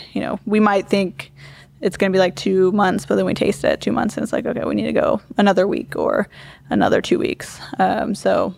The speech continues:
it's just a lot of, a lot of tasting and sensory. And then, uh, on the other side, a lot of, uh, emails and coordination. We have, you know, a sales team around the country. We have four people that we send samples to, and they,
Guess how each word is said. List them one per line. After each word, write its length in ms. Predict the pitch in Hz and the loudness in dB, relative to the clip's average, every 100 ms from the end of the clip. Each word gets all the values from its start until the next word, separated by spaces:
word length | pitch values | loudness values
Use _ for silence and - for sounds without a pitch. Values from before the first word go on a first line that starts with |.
| - | -4
it's 120 | 196 | 0
just 340 | 202 190 - - | 0 -2 -8 -2
a 100 | 190 | 2
lot 180 | 208 | 4
of, 280 | 208 185 - - | 4 0 -12 -2
a 40 | |
lot 140 | 202 233 | 2 2
of 60 | |
tasting 440 | 233 190 202 208 202 | 0 -2 -2 -4 -4
and 120 | 185 | -4
sensory. 480 | 196 196 - 202 202 | -4 -4 -4 -4 -4
And 160 | 190 | -4
then, 300 | 185 196 190 - - - - - | -4 -6 -8 -10 -16 -20 -16 -2
uh, 340 | 196 190 - 60 | 0 2 0 -2
on 120 | 196 | 2
the 120 | 208 | 4
other 180 | 208 214 | 4 4
side, 440 | - 190 185 185 196 - - - | 2 2 2 0 -6 -16 -20 -2
a 80 | 196 | 2
lot 240 | 185 185 | 4 6
of, 260 | 185 185 185 | 4 2 2
uh, 320 | 78 78 - - | 2 2 2 2
emails 640 | 202 196 202 185 196 - - - | 2 4 2 2 -2 -6 -14 -6
and 540 | - 98 85 78 71 - - - - | 0 0 0 -2 -4 -8 -16 -20 -16
coordination. 800 | - 202 190 190 190 196 185 185 | 0 2 4 2 2 4 2 2
We 100 | 185 | 0
have, 260 | - 196 - - | 0 -2 -10 -12
you 80 | - | -4
know, 140 | 190 190 | 0 0
a 40 | |
sales 360 | - 214 196 - | 2 2 2 0
team 400 | 202 196 196 196 - - - - | 0 0 0 -2 -8 -20 -20 -2
around 500 | 202 190 185 185 185 - | 2 4 4 2 -2 -2
the 80 | 190 | 0
country. 340 | 190 196 196 | 0 2 2
We 80 | 196 | 2
have 260 | 196 - - - - - - | 0 -2 -10 -20 -20 -20 -20
four 460 | - 196 180 180 185 - | 0 4 4 4 0 -4
people 280 | - - - | -2 2 4
that 120 | - | 4
we 80 | - | 2
send 320 | - 208 185 | 2 2 2
samples 400 | - 208 - 170 | 0 0 0 -2
to, 180 | - 202 | 0 2
and 140 | 202 202 | 2 0
they, 240 | - 202 | 0 0